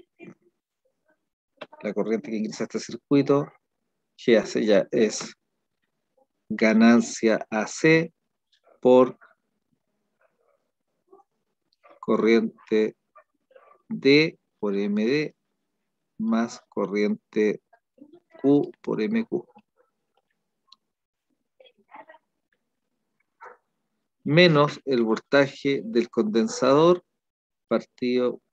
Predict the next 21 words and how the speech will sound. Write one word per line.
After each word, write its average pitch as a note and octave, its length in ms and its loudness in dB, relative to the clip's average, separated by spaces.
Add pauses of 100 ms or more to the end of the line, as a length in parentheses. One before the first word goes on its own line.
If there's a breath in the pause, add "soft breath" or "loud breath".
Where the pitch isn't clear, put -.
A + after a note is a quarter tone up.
(180)
por A#2+ 360 2 (500)
la A2+ 220 -4
resistencia. - 600 -14
Que A#2+ 80 -2
el A#2+ 120 0
voltaje A#2 240 -2
del D3 60 4
condensador C#3+ 320 0
es D3 40 2
lo C#3 80 2
mismo C#3+ 140 -2
que C#3+ 80 0
el C#3 60 -2
voltaje C3 340 -6
ese, - 260 -10
voltaje - 380 -14
ese G#2+ 200 -12
partido A2+ 360 -10
por - 80 -14
R. - 100 -20 (3250 loud breath)
Ya, - 200 -2